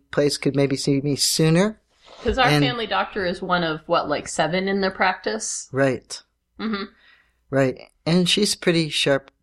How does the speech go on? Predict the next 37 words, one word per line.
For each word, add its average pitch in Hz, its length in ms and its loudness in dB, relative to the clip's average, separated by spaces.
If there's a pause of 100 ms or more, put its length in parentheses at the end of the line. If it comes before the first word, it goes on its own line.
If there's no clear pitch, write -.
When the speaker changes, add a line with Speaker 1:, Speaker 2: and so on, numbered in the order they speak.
Speaker 1:
cookie, 120 320 -6
so 120 260 0
I 120 80 2
like 127 280 0
her. 113 220 -4 (280)
Speaker 2:
Yes. - 520 -4 (680)
We 190 100 -8
talked 208 320 -2
about 190 260 -2
finding 180 420 -2
her. 165 360 -2 (640)
Speaker 1:
Yeah. 131 360 2 (200)
Speaker 2:
An 170 220 -2
episode 170 560 -2
number, 160 340 2
I 151 140 4
have 160 200 -2
no 156 200 0
clue 170 260 0
what. 143 320 0 (320)
Speaker 1:
You'll 123 200 2
have 120 180 0
to 127 100 0
look. 143 400 -2 (180)
Speaker 2:
I 156 120 -2
will. 147 440 -2
I'll 185 120 2
throw 175 200 2
it - 60 -2
in 156 60 -6
the 156 80 -4
show 156 180 0
notes. 151 420 0
Speaker 1:
I 123 140 2
know 131 140 4
you'll 127 180 4
look. 113 400 -2